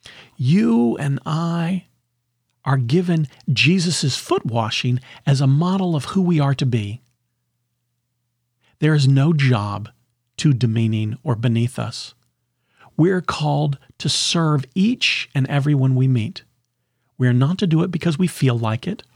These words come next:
or because we expect to get some sort of acclaim out of it, but we do it simply because it's who we are called to be by God,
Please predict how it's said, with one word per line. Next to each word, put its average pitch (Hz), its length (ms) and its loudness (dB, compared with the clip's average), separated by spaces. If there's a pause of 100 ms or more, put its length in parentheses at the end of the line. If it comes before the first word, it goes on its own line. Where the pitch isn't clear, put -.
(160)
or 135 80 2
because 127 360 0
we 131 160 2
expect - 420 -4
to 139 60 0
get 135 280 -2
some 147 340 0
sort 135 240 0
of 123 80 0
acclaim 139 520 0
out 113 220 -4
of 107 120 -4
it, - 120 -6 (1200)
but 120 80 -4
we 143 180 2
do 170 320 0
it 226 160 -4 (600)
simply 214 500 -2
because 143 520 0
it's 135 200 -4
who - 340 0
we 165 220 2
are 156 100 0
called 127 540 -2
to 135 80 0
be 117 320 0
by 113 240 -2
God, 110 480 -4